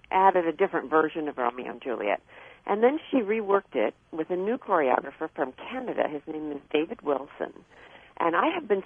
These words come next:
seeing his work, um, in the past year or two, and I've just, I can, it, my, my head just lights up. I'm like, "Oh, I love that move. It's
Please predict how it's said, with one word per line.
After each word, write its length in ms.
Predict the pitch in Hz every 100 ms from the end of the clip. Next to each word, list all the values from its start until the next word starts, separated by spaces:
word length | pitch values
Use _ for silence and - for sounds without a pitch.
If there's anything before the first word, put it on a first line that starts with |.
| -
seeing 200 | 208 190
his 140 | 190 -
work, 480 | 165 180 147 - - -
um, 400 | 147 143 143 143 - - - -
in 120 | 320
the 60 | 277
past 380 | - 226 214 - 196
year 220 | 202 175
or 80 | - -
two, 180 | 113 -
and 140 | 156
I've 240 | 165 151 -
just, 160 | 240 -
I 80 | 180
can, 280 | 190 165 147 _ _ 151
it, 100 | -
my, 420 | 180 165 147 143 -
my 140 | 156
head 260 | 165 202 175
just 180 | 165 165
lights 240 | 165 165
up. 100 | 185 -
I'm 140 | 143
like, 180 | 139 131 -
"Oh, 180 | 285 - -
I 80 | 156
love 220 | 202 294
that 140 | 156 -
move. 200 | 131 110 - -
It's 140 | 220